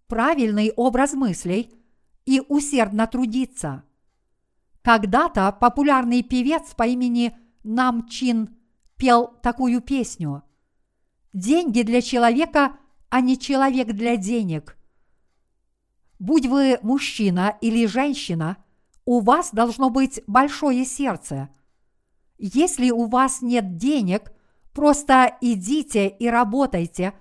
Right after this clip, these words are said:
как достойный человек. Если у вас есть деньги, используйте их для других людей. Я имею в виду, что ваше счастье не должно зависеть от того,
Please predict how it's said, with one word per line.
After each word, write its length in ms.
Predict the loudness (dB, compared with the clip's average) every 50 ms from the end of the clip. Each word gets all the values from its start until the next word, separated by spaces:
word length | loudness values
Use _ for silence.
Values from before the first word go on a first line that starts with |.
| _ _ _ _ _ _ _
как 240 | -2 0 0 2
достойный 640 | 2 0 0 0 -2 -2 0 0 2 2 0 -2 -2
человек. 680 | -2 -2 -2 0 0 0 0 -2 -4 -6 -8 -12 -20 -20 _ _ _ _ _ _ _ _ _ _ _ _ _ _ _ _ _ _ _ _ _
Если 480 | -8 -6 -2 0 0 0 0 0 0 2
у 160 | 2 2 0
вас 340 | 2 2 2 2 2 0 -2
есть 340 | -2 0 0 0 -2 -2 -2
деньги, 560 | -2 0 0 0 0 0 0 -2 -2 -2 -6 -10 _ _ _ _ _ _ _ _
используйте 880 | -4 -4 -4 -4 -6 -2 2 2 2 4 2 2 0 0 0 0 0 0
их 380 | 0 -2 -2 -4 -4 -4 -6 -12 -12 -10
для 280 | -6 -2 2 2 2
других 480 | 2 2 2 0 0 2 0 -2 0 0
людей. 580 | 0 -2 0 0 -2 -2 -2 -4 -6 -10 _ _ _ _ _ _ _ _ _ _ _ _ _ _ _ _ _ _
Я 180 | -2 2 2 2
имею 480 | 4 2 2 2 4 4 4 4 2 2
в 40 |
виду, 460 | 2 0 -2 0 2 2 2 2 2 -2 -10 _ _
что 440 | -18 -18 -4 2 6 8 8 8 6 6
ваше 420 | 4 2 2 2 0 -2 -2 -2
счастье 840 | -2 -4 -6 -2 0 0 0 0 -4 -8 -8 -6 -4 -4 -4 -6 -8 _ _ _ _ _ _ -6
не 180 | -2 0 0
должно 460 | 4 4 4 4 2 0 0 0 0 2
зависеть 560 | 2 0 0 0 -2 -4 -6 -6 -6 -8 -6 -4
от 300 | -4 -4 -4 -6 _ _
того, 540 | 2 2 2 2 2 0 0 0 0 -2